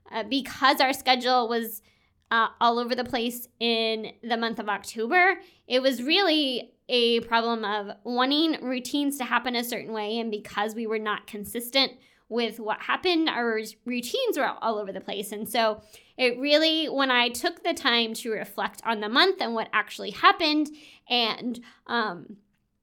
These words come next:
where my biggest struggles were, it was able to see, hey, so much of this goes back to the routines I have,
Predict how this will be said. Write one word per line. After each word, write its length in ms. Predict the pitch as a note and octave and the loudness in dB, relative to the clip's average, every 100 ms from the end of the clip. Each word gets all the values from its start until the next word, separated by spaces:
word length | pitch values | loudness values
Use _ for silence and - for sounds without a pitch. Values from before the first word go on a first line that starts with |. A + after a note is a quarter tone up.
| _ _ - | _ _ -2
where 240 | D4 F4+ | 4 6
my 140 | F4+ D4 | 6 4
biggest 280 | D4 D4 | 4 2
struggles 340 | - C#4+ E4 G#3 | 0 0 0 0
were, 260 | G3 G3+ - | -2 -4 -2
it 120 | A#3+ | 0
was 140 | B3 | 2
able 260 | C4 B3+ G3 | 2 2 0
to 120 | A#3+ | 0
see, 560 | A#3+ C#4 B3+ A3 G3+ - | -4 -6 -6 -6 -8 -10
hey, 260 | - B3+ A#3 | -4 -4 -2
so 260 | F4 F#4 | 0 2
much 200 | G4 G4+ | 2 0
of 100 | C4+ | -2
this 220 | A#3 A#3 | -2 -2
goes 340 | - A#3+ A#3 A#3 | -4 0 0 2
back 260 | A3+ - - | 2 2 -2
to 420 | - A3 G#3+ G#3+ - _ _ - | -8 -4 -4 -6 -10 _ _ -6
the 100 | B3+ | -4
routines 540 | B3 B3 - C4+ B3 | -4 -4 -4 -4 -4
I 140 | - | -6
have, 420 | - - F#3 G3+ | -4 0 0 -2